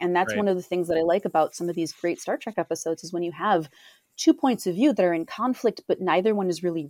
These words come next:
Speaker 1: wrong.
Speaker 2: Right. Yeah,
Speaker 1: Um,
Speaker 2: totally.
Speaker 1: so I, I really liked that about this episode as a, as a Seven and Janeway kind of conflict and both of them growing from that.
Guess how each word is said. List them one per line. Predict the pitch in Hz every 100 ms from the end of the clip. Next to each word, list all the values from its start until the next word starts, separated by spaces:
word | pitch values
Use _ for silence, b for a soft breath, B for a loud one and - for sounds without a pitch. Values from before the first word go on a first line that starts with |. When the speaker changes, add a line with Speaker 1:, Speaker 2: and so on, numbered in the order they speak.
| -
Speaker 1:
wrong. | 147 147 175 247 285
Speaker 2:
Right. | 127 120 107 - -
Yeah, | 185
Speaker 1:
Um, | 175
Speaker 2:
totally. | 170 165 117 92 _ b b _ _ _ _ _ _ -
Speaker 1:
so | - 190 175 175 170 - -
I, | 185 196 208 202 -
I | 180
really | 208 208 190
liked | 180 175
that | 165 156
about | 156 143
this | - -
episode | - 190 - 156 160
as | 170 160 156
a, | 165 151 147
as | 165 156
a | 147
Seven | - 151 147
and | 147
Janeway | 139 139 143 139 135 _ _ _ -
kind | 151
of | 151 -
conflict | - 147 147 160 143 -
and | 180 160
both | 156 -
of | 160
them | 165 147 147 143 143 - _ 170
growing | 151 175 170 170 156 156
from | - 170 160 156
that. | 143 - - - -